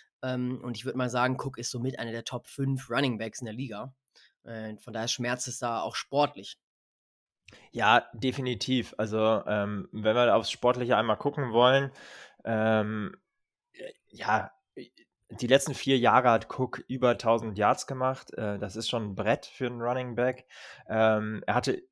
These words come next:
Speaker 2: hier und da natürlich auch immer mal Verletzungsissues. Ähm, letztes Jahr jetzt zum ersten Mal, glaub ich, für uns alle
Speaker 1: Ja.
Speaker 2: Spiele gemacht.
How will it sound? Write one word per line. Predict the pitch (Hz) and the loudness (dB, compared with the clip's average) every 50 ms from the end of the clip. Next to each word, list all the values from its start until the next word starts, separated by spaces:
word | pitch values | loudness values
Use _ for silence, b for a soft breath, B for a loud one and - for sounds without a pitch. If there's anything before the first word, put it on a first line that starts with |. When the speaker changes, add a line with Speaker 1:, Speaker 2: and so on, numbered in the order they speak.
| _ _ _ | _ _ _
Speaker 2:
hier | - - 143 147 143 | -4 2 4 4 4
und | 127 101 - | 4 4 6
da | 117 117 131 135 | 6 6 6 6
natürlich | 131 117 - 135 123 120 113 110 | 4 0 -4 -4 -4 -4 -2 -2
auch | - 113 - - - _ - - - - | -2 -4 -4 -8 -20 _ -20 -18 -12 -8
immer | 120 123 117 117 | -4 -2 0 2
mal | 113 113 113 113 | 4 4 4 4
Verletzungsissues. | 110 - 123 113 123 - - 170 151 143 - - 143 139 - - - 147 151 160 160 - - - b b b b b b b b - | 2 0 -2 -2 -2 -2 -2 -6 -6 -6 -6 -6 -6 -4 -4 -2 -2 -2 -2 -2 -4 -6 -12 -16 b b b b b b b b -6
Ähm, | 110 113 113 110 107 107 107 | -2 0 2 2 0 0 0
letztes | 107 123 - - 110 - | -2 -2 -2 -4 -4 0
Jahr | 117 113 117 117 | 2 4 4 4
jetzt | 117 113 104 113 - - - - | 4 2 -2 -4 -8 -10 -8 -8
zum | 117 104 | -6 -2
ersten | - 113 123 - - - - 113 | 2 2 2 2 -2 -6 -10 -6
Mal, | 107 104 107 117 123 123 113 | -2 0 2 2 2 0 -2
glaub | 120 110 110 | -4 -4 -6
ich, | 113 - | -6 -8
für | - - | -10 -10
uns | 113 107 - - | -10 -10 -6 -4
alle | - 113 113 107 | -4 -4 -4 -4
Speaker 1:
Ja. | 123 120 | -4 -4
Speaker 2:
Spiele | 123 131 143 | -4 -4 -4
gemacht. | 139 147 143 147 143 143 - - - | -4 -2 2 2 2 2 0 -4 -14